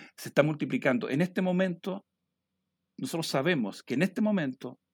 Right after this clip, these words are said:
no hay cientos, hay miles de compatriotas que están en un Zoom conversando sobre el tema constituyente, en este instante. Y eso es una inyección de, de, de vitamina y proteína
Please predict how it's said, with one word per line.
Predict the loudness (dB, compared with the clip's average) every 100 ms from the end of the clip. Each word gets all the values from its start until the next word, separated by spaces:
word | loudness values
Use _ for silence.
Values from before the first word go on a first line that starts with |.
| _ -2
no | 0
hay |
cientos, | 2 0 -2 -4 -8
hay | -2 -2
miles | 2 2 2 0
de | -2
compatriotas | -2 -2 -2 -4 -4 -10
que | -12
están | -2 0 0 -4
en | -8
un | -8
Zoom | -2 0 0 -4 _ _ _ _
conversando | -4 -2 -2 0 0 -2
sobre | -6 -6 -6
el |
tema | -6 -6
constituyente, | -8 -12 -10 -10 -10 -10 -6
en | -2
este | -2 -2
instante. | -4 -4 -6 -8 -20 _ _ _ _ _ _ _ _ _ _ _ _ _ _ _ _ _ 0
Y | 2
eso | 4
es | 4
una | 4
inyección | 2 -2 0 0 0 -4 -18 -20 -20 -20 -2
de, | 0 2 2
de, | 0 0
de | 2
vitamina | 2 4 4 6 6
y | 4
proteína | 2 2 4 4 4 0